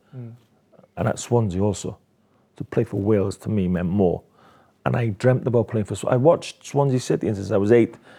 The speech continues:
Speaker 2: Me and my best mate, my best mate Buggy, he's still my best mate today. I remember going to the game, Swansea City at the Vetch Field, watching the Swans, watching John Toshack and all these players. Swansea, born and bred players, Dudley Lewis, Nigel Stevenson, Jeremy Charles, Alan,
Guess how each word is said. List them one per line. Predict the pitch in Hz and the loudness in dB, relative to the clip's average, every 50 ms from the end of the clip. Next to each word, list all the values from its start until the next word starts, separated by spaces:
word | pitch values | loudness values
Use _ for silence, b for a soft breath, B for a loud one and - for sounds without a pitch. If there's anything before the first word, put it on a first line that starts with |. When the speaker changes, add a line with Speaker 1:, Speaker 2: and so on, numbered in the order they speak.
| B B B B B B B - | B B B B B B B -2
Speaker 2:
Me | - 127 127 | 2 4 4
and | 120 | 6
my | 113 107 | 6 4
best | 92 - - 120 117 - - | 4 6 4 4 4 4 2
mate, | 123 113 101 69 - - _ _ _ | 2 2 2 2 -2 -8 _ _ _
my | - - 113 | -6 -4 0
best | - 113 117 110 - | 2 4 2 4 2
mate | 113 110 101 - | 0 0 0 0
Buggy, | - 117 110 92 90 90 87 87 - _ _ _ | 0 0 0 0 -2 -4 -6 -8 -14 _ _ _
he's | - - | -16 -6
still | - - 117 | -2 0 2
my | 104 | 2
best | 92 82 101 95 - - | 4 4 4 2 2 -2
mate | 104 95 90 | -6 -6 -6
today. | - 90 85 87 80 87 - b b b b b b b b b b _ _ - | -6 -6 -6 -6 -6 -6 -10 b b b b b b b b b b _ _ -8
I | - | -4
remember | 123 117 117 123 120 110 113 110 110 104 101 - | 0 2 2 2 4 4 4 4 4 2 0 -2
going | - 120 113 110 | -4 -2 -2 -2
to | - 107 | -2 -2
the | 90 107 95 | -2 -2 -2
game, | - 107 101 98 95 98 98 - _ _ _ _ _ _ _ _ _ _ _ _ _ _ _ _ _ _ _ | -2 0 -2 0 -2 -4 -6 -10 _ _ _ _ _ _ _ _ _ _ _ _ _ _ _ _ _ _ _
Swansea | - - - - 107 98 98 90 | -18 -10 -8 -6 -4 -4 -4 -6
City | - - - - - | -4 -6 -6 -6 -6
at | - | -8
the | - 92 | -6 -2
Vetch | 87 98 90 - - | 0 0 0 -2 -4
Field, | - 104 98 92 - - _ b b b b b b b b b b | -6 -6 -6 -6 -8 -12 _ b b b b b b b b b b
watching | 98 - - - | -10 -10 -8 -10
the | 98 98 | -10 -10
Swans, | - - - 85 98 95 - - | -10 -8 -6 -4 -4 -4 -6 -6
watching | 104 - 110 101 | -6 -6 -6 -6
John | 92 107 101 95 92 | -4 -4 -4 -6 -6
Toshack | - - 101 101 - - 95 95 - | -8 -10 -10 -10 -10 -12 -12 -12 -10
and | - 95 92 - b b b b b b | -12 -12 -12 -16 b b b b b b
all | 104 107 | -2 0
these | 104 101 98 - | 0 0 -2 -2
players. | - - - 104 98 98 98 90 - - | -4 -4 0 0 2 2 0 0 -4 -8
Swansea, | - - - 135 139 139 113 117 107 - B B B B B B | -6 0 2 2 4 4 2 0 0 -2 B B B B B B
born | - 127 131 123 | 4 4 6 6
and | 117 101 | 6 4
bred | 107 113 107 101 - | 6 6 6 4 4
players, | - 107 104 101 92 | 0 0 0 2 2
Dudley | - 117 101 87 110 110 | 4 2 4 4 4 6
Lewis, | 110 107 107 104 98 92 - | 6 6 4 4 2 2 2
Nigel | 113 110 107 107 107 | 2 2 2 2 0
Stevenson, | 101 - 110 92 95 92 87 | 0 -2 -2 -2 -2 -4 0
Jeremy | - 113 107 107 107 | 2 2 2 2 0
Charles, | 95 - 117 104 98 92 90 98 | -2 -2 -2 0 0 0 2 2
Alan, | 98 98 101 92 | 2 2 0 -2